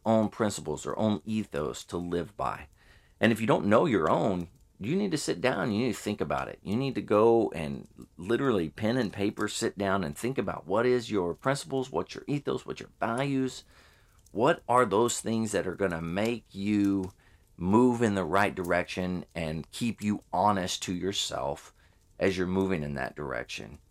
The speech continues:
And everyone has a different outlook, a different way of seeing the things that they're trying to achieve. But like the Marine Corps has a, an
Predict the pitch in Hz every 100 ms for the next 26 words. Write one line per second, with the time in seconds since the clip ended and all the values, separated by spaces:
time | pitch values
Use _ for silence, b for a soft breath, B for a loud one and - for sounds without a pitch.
0 | b b b - 98 101 101 - _ _
1 | - 139 175 160 123 110 113 110 101 101
2 | 76 - 71 73 - - 92 78 120 -
3 | 90 - _ - 104 - 120 139 - -
4 | 95 104 - 90 78 - _ _ _ _
5 | 98 92 104 110 - - 87 82 - -
6 | 127 107 92 92 92 - b b b _
7 | - _ 98 92 113 110 104 101 90 92
8 | 87 - 87 82 85 90 73 - 131 117
9 | 50 - - _ _ _ _ - - -
10 | 95 87 - _ _ _ _ _ _ _
11 | _ _ 78 120 110 107 98 117 160 123
12 | 110 92 87 87 - _ _ _ _ -
13 | 104 92